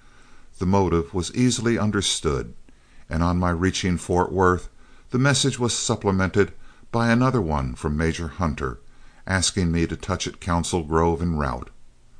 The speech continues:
Writing Edwards fully what would be expected of him during my absence, I reached the Grove and was joined by my partner, and we proceeded on to the national capital, arriving fully two weeks in advance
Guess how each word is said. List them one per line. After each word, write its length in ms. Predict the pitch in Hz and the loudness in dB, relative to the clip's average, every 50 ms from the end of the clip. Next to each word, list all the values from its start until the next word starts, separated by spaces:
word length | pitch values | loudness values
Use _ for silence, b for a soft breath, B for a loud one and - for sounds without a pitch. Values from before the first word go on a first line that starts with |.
| b b b b b b b b b b b b b | b b b b b b b b b b b b b
Writing 420 | - 110 113 117 113 110 107 - - | -2 0 2 2 4 2 2 2 0
Edwards 460 | 107 104 98 90 90 90 - - - | -2 -2 0 0 0 -2 -2 -4 -2
fully 460 | - 113 104 90 90 90 90 85 - b b b b b b b b | 0 2 4 4 4 4 2 0 -4 b b b b b b b b
what 160 | 143 - - | -4 -2 2
would 140 | 131 127 107 | 2 2 4
be 180 | 123 117 107 90 | 4 4 4 2
expected 560 | 87 - - - - 101 90 - - 87 78 | 2 -2 -4 -2 -2 -2 -2 -2 -4 -4 -4
of 100 | 71 - | -4 -4
him 280 | 78 78 78 80 80 | -2 -2 0 0 -2
during 260 | 73 82 80 80 80 80 | 0 0 0 2 2 0
my 180 | 80 78 80 - | 0 -2 -2 -2
absence, 760 | - 82 85 85 - - - 78 73 69 - - - - b b b b b b b | -4 -4 -4 -4 -4 -4 -4 -4 -4 -2 -4 -4 -4 -6 b b b b b b b
I 100 | - 123 | -2 -2
reached 380 | 127 117 139 139 131 - - - | 0 2 0 0 0 -2 -4 -4
the 60 | 131 | -4
Grove 580 | 104 104 113 110 98 78 69 69 67 - - - b b b b b b b b | -2 0 0 0 0 0 -2 -2 -6 -6 -8 -18 b b b b b b b b
and 160 | 120 123 127 | -2 0 2
was 160 | 123 123 - | 4 2 2
joined 460 | - - 131 131 131 127 127 127 113 - | 2 2 2 4 4 4 2 2 2 2
by 140 | 110 107 | 2 2
my 180 | 101 95 98 98 | 2 2 0 -2
partner, 640 | - - - 80 78 - - 62 67 62 57 55 - - - - - - | -4 -2 -2 -2 -2 -2 -4 -8 -8 -8 -8 -10 -14 -18 -20 -20 -20 -14
and 160 | - 73 73 76 | -10 -8 -4 -2
we 140 | 85 90 | -2 -2
proceeded 600 | - - 98 85 - - - 92 90 90 92 87 87 | -2 -2 -2 -2 -2 0 2 2 4 4 2 2 2
on 340 | 87 90 90 92 90 90 87 | 2 2 2 2 0 -2 -4
to 120 | - 98 | -4 -4
the 120 | 87 90 90 | -4 -2 0
national 500 | 85 82 82 82 - - 95 90 82 80 | 0 0 0 0 -2 -2 -2 -2 -2 -4
capital, 600 | - - 80 76 69 65 - 69 60 57 57 - - - _ b b b b b b b b b b b b b | -6 -4 -4 -4 -4 -4 -6 -10 -10 -10 -12 -14 -20 -20 _ b b b b b b b b b b b b b
arriving 540 | 95 95 95 98 98 95 95 98 98 95 87 | -4 0 0 2 2 2 2 2 0 0 0
fully 320 | - 101 101 95 95 87 | 0 0 2 2 0 -2
two 220 | - - 135 131 | 0 0 0 0
weeks 280 | 123 123 135 131 131 - | 2 2 0 0 0 0
in 80 | 123 123 | 0 0
advance 720 | 120 101 104 120 120 113 87 76 71 - - - - | 0 0 0 0 2 2 0 0 -2 -2 -4 -6 -8